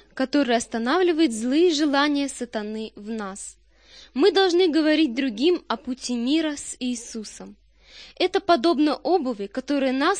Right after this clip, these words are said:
хранит от засыпания и уклонения на путь сатаны. Мы должны довериться Богу, чтобы Он содержал нас в безопасности.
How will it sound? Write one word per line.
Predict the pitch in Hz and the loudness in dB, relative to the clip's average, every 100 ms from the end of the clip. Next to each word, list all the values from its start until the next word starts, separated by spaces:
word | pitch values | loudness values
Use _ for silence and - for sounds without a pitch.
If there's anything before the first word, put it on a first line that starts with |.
| - | -2
хранит | 330 311 294 294 - - | 0 0 0 -2 -8 -8
от | 233 | -6
засыпания | 220 - 247 - 254 349 262 208 - | -6 -8 -10 -4 -2 0 -2 -6 -10
и | 233 | -8
уклонения | 233 240 226 247 320 349 330 | -6 -4 -4 0 0 2 0
на | 302 | -2
путь | - 240 233 - | -6 -10 -10 -12
сатаны. | - - 233 233 226 208 190 - _ _ _ _ - - - | -12 -12 -8 -6 -6 -10 -14 -20 _ _ _ _ -20 -16 0
Мы | 302 | 2
должны | 311 370 320 359 | 6 6 6 4
довериться | 311 294 339 302 - | 4 4 2 2 -4
Богу, | 233 262 359 208 190 - | -2 0 0 0 -10 -14
чтобы | - 262 220 240 - | -6 -4 -2 -4 -4
Он | 294 359 | -4 -4
содержал | 339 240 302 254 269 285 | -4 -2 -2 0 0 0
нас | 262 - - | -4 -8 -12
в | |
безопасности. | 214 220 233 - 214 214 208 196 - 208 | -10 -6 -6 -6 -8 -8 -16 -20 -20 -20